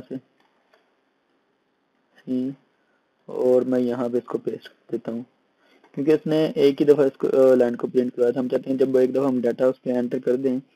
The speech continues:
तो वो दोबारा से वही line, अ, print करके दे कि "Please enter something।" तो उसके लिए हम क्या करते हैं, अ, यहाँ पे भी इसको लिख दें, उसको मैं, अ, compile और verify अपलोड करता हूँ।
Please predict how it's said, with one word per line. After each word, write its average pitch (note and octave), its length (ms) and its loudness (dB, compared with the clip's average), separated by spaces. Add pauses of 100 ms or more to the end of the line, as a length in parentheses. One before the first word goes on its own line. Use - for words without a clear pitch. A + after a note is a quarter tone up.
(760)
तो C3+ 80 0
वो C#3 140 8
दोबारा C3+ 380 6
से C#3 220 6
वही C3+ 280 4
line, B2+ 320 0
अ, C3 420 -6
print C3 320 -6
करके B2 260 -6
दे A#2+ 220 -2
कि B2 80 -8
"Please B2 300 -4
enter A#2 280 -8
something।" A#2 420 -14 (1080)
तो B2+ 220 -2
उसके - 300 -10
लिए E3 120 -2
हम D3+ 100 -4
क्या D3 140 4
करते C#3+ 260 -2
हैं, C#3+ 160 -6 (1300)
अ, B2 200 -4
यहाँ B2+ 240 -4
पे C#3 120 -8
भी D3 240 -2
इसको C#3 460 -2
लिख C3 240 -6
दें, C3 80 -2
उसको C3 240 -8
मैं, B2+ 160 -4
अ, B2 480 -6 (180)
compile A#2+ 460 -4
और B2 140 -4
verify A#2+ 400 -6
अपलोड B2 300 -4
करता B2 240 -10
हूँ। B2+ 80 -8